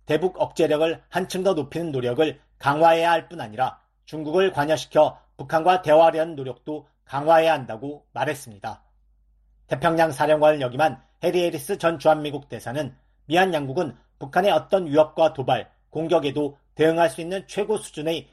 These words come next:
연합 대비 태세를 유지해야 한다면서 프리덤 엣지 훈련은 그 중요한 부분이라고 말했습니다. 이어 북한은 한반도 긴장 완화에 관심이 없는 만큼 우리는 항상 어떤 도발에도 대응할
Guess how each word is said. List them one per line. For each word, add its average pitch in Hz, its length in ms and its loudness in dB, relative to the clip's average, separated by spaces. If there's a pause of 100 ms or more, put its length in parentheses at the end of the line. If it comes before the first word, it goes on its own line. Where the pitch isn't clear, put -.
(140)
연합 170 340 0
대비 147 320 -2
태세를 156 480 -4
유지해야 151 380 0
한다면서 127 640 -6 (240)
프리덤 185 320 2
엣지 160 220 -6
훈련은 143 440 -4 (220)
그 185 220 0
중요한 156 400 0
부분이라고 135 680 -6 (200)
말했습니다. 120 760 -6 (1000)
이어 156 360 4 (120)
북한은 147 480 -8 (140)
한반도 185 500 0
긴장 170 340 0
완화에 139 480 -2 (140)
관심이 147 400 -4
없는 156 240 -4
만큼 131 400 -8 (280)
우리는 165 260 -4
항상 156 440 -2 (220)
어떤 196 360 0
도발에도 160 440 2
대응할 143 480 -2